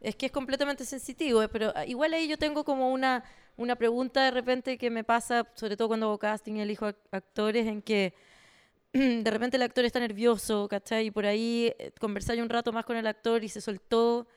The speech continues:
y en realidad tenía mucho más que entregar. Em, yo por, por suerte tengo la, la, la suerte de poder darme ese espacio con los actores, ¿cachai? Que no necesariamente el, el, el director de casting,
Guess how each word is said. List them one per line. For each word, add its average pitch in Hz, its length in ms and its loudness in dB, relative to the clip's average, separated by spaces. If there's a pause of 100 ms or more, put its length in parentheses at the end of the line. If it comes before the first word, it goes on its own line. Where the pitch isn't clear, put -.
(540)
y 214 320 -2
en 202 100 -2
realidad 202 260 -2
tenía 220 220 -2
mucho 226 240 0
más 220 120 -2
que 233 80 -4
entregar. 220 680 2 (440)
Em, 185 800 -6
yo 247 180 2
por, - 160 -2
por - 240 -6
suerte 262 400 -2
tengo 254 320 -2
la, 220 360 0
la, 202 400 -4
la 208 120 -4
suerte 254 320 -2
de 254 120 4
poder 226 280 -2
darme 233 280 -2
ese 226 100 -8
espacio 220 420 -4
con 214 100 -4
los 190 120 -6
actores, 180 460 -4 (640)
¿cachai? 202 320 -6
Que 202 80 -6
no 196 100 -6
necesariamente 208 840 -4
el, 196 340 -4
el, 190 360 -10 (180)
el 196 100 -10
director 190 400 -6
de 202 120 -4
casting, 190 960 -6